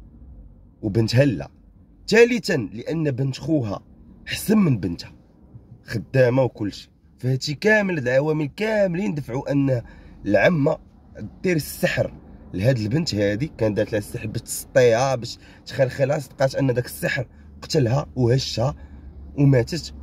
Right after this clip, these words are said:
واللي كيضر بزاف هاد القصه هو ان من مورا ما مات البنت، ماتت الام حتى هي. فتبعوا معايا القصه من الاول حتى الاخر. وشكون اللي عاود لي القصه؟ عاودها ليا الاخت ديال هاد البنت هادي اللي توفات،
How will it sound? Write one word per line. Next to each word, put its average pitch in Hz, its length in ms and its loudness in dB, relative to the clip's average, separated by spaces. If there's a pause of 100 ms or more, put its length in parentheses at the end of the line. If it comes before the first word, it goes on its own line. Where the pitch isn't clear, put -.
(260)
واللي 156 760 -2
كيضر 185 720 -2
بزاف 131 520 0
هاد 139 80 -2
القصه 175 360 -4
هو 160 120 -2
ان 165 400 -4
من 170 140 0
مورا 208 320 4
ما 185 120 0
مات 180 320 0
البنت، 151 360 -2 (520)
ماتت 147 380 2
الام 117 280 -2
حتى - 220 -8
هي. 76 360 -8 (800)
فتبعوا 107 420 -2
معايا 120 240 4
القصه - 380 -6
من 139 100 0
الاول 160 340 0
حتى - 120 -8
الاخر. 117 400 -8 (440)
وشكون 131 240 -4
اللي 190 140 4
عاود 165 240 2
لي 151 60 -2
القصه؟ 143 480 -6 (320)
عاودها 131 360 0
ليا 143 400 2 (320)
الاخت - 500 -6 (520)
ديال 123 180 4
هاد 120 180 4
البنت 101 380 -2
هادي 95 200 -2
اللي 98 140 -4
توفات، - 560 -16